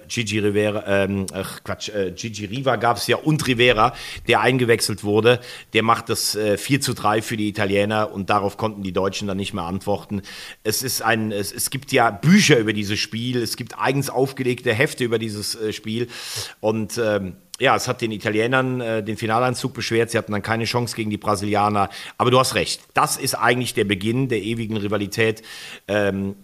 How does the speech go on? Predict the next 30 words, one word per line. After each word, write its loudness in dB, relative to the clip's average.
Deutschland 0
gegen -4
Italien. 2
Und -8
das -4
Spiel -6
haben 0
wir 0
eigentlich -4
nur -4
einmal -2
für -6
uns -4
entschieden, -4
damals 0
im -4
Elfmeterschießen -4
zweitausendsechzehn -4
bei -2
der -2
Europameisterschaft. -4
Äh, 0
Hector 2
gegen -2
Buffon. 0
Wie -6
gesagt, -2
der 0
entscheidende -4
Elfmeter. -8